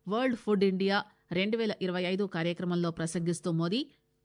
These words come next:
బలమైన దేశీయ డిమాండ్ భారతదేశానికి పోటీతత్వాన్ని ఇస్తుందని, పెట్టుబడిదారులకు ఇదొక ఇష్టమైన గమ్యస్థానంగా మారుస్తుందని పునరుద్ఘాటించారు.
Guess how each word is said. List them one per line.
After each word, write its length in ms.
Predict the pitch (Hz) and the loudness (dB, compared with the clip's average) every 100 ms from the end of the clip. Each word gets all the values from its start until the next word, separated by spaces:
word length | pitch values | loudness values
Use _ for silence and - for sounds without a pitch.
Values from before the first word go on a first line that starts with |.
| - | -6
బలమైన 500 | 170 214 262 302 285 | -2 0 0 -2 -2
దేశీయ 500 | 185 180 202 247 214 | -2 0 0 2 0
డిమాండ్ 440 | 170 185 196 208 202 _ _ - | 2 0 0 -2 -4 _ _ -10
భారతదేశానికి 1040 | 185 202 262 269 190 185 220 208 214 175 - _ _ _ 226 | -4 -2 -4 -4 -2 -2 -2 -4 -2 -4 -4 _ _ _ 0
పోటీతత్వాన్ని 760 | 254 269 226 190 196 190 180 | 0 -2 -4 -4 -2 -2 -2
ఇస్తుందని, 560 | 185 175 214 196 208 302 - _ _ _ - | -2 -2 0 0 0 -4 -8 _ _ _ 0
పెట్టుబడిదారులకు 960 | 233 240 285 254 185 185 202 226 190 - 202 | 2 2 0 0 0 0 -2 0 -2 -2 -2
ఇదొక 200 | 196 190 - | -2 -2 -2
ఇష్టమైన 480 | 220 - 277 269 220 | -2 -2 -2 -2 -2
గమ్యస్థానంగా 880 | 180 185 214 233 220 202 190 185 165 - _ _ 190 | -2 -2 -2 -4 -4 -2 -2 -2 -4 -6 _ _ -4
మారుస్తుందని 760 | 190 226 - 208 190 202 285 - - | 0 0 -2 -4 -2 -2 -6 -10 -4
పునరుద్ఘాటించారు. 840 | 214 190 165 175 165 170 165 170 | 0 0 0 -2 -2 -2 0 -2